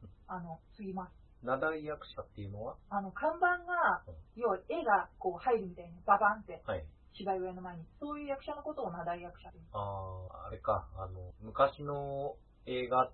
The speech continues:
Speaker 2: て、キャスト全部が名前出てこなくって、
Speaker 1: うん。
Speaker 2: なんかある程度役のある人しか名前出ない。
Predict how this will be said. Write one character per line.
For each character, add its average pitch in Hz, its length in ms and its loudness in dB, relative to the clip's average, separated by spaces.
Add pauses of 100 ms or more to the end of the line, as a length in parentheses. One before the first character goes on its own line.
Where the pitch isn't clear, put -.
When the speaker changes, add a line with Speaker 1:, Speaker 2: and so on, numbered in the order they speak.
(140)
Speaker 2:
て、 85 540 -2
キ - 100 -2
ャ - 80 -2
ス - 60 -20
ト 120 120 -2
全 117 220 -2
部 95 100 -4
が 90 140 2
名 92 100 -2
前 95 220 0
出 101 100 -2
て - 120 -6
こ 92 120 -8
な 92 140 -4
く - 140 -14
っ - 180 -20
て、 147 460 4 (360)
Speaker 1:
う - 40 -10
ん。 - 0 -
Speaker 2:
な 104 80 -2
ん - 20 -4
か 92 220 4
あ 104 40 2
る 107 100 0
程 117 140 4
度 104 100 0
役 98 280 4
の 107 140 4
あ - 40 2
る 92 120 -4
人 - 180 -6
し - 80 -14
か 90 120 -6
名 85 100 -6
前 82 160 -6
出 73 100 -6
な - 100 -10
い。 - 60 -14